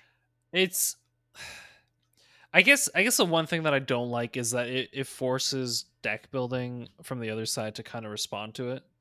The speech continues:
Um, so it makes it so, like,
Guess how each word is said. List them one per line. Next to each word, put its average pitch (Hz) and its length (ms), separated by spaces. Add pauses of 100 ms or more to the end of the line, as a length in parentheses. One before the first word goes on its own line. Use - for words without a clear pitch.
(640)
Um, 110 800
so 113 760 (640)
it 139 120
makes 160 260
it 165 100
so, 147 320
like, 123 400